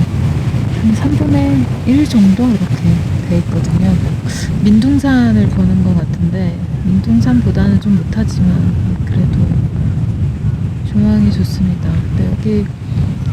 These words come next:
바람이 좀 심한 곳이라 팩다운을 좀 단단히 해야 될 것 같고요. 아, 손 시려워서 이제 들어가야겠습니다. 아, 진짜 오랜만에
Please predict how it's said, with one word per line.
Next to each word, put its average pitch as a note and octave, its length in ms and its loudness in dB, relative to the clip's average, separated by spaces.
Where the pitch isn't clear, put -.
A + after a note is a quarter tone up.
바람이 A3+ 420 4
좀 G#3 140 4
심한 D#4 360 0
곳이라 G3+ 640 0
팩다운을 A3 640 2
좀 F#3+ 160 2
단단히 G3 540 4
해야 A3 220 2
될 G3 160 0
것 - 180 0
같고요. F3 340 -2
아, G3 120 2
손 D4+ 180 -2
시려워서 A3 440 0
이제 F3+ 200 2
들어가야겠습니다. - 840 -4
아, G#3 160 2
진짜 - 320 -4
오랜만에 F3 840 -2